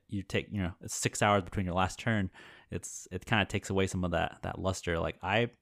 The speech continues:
personally do not like playing Great Western Trail on Board Game Arena, so I probably would never suggest it on there, at least anymore.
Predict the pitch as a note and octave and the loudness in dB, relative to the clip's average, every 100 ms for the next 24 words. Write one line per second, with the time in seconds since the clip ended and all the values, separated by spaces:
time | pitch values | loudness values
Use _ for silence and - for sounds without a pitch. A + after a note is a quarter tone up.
0 | - G2 G2 A2 G2+ F2 F2 F2 D#2 F2+ | -2 0 0 0 -2 -4 -4 -2 -2 -2
1 | - F2 F2 E2+ - F2 - F#2 E2 E2 | -2 -4 -4 -6 -6 -8 -2 0 0 -2
2 | E2 D#2+ E2 F2 F2 E2+ G2 - G2 F#2+ | -4 -6 -6 -6 -4 -4 -8 -10 -12 -12
3 | - - - F#2 - A2 F#2 F2+ F2+ - | -18 -6 -2 2 6 6 6 2 -2 -4
4 | E2 E2+ E2+ - E2+ E2 F2 E2+ E2+ - | -6 -4 -4 -6 -6 -4 -4 -4 -6 -8
5 | - D#2+ - | -10 -8 -8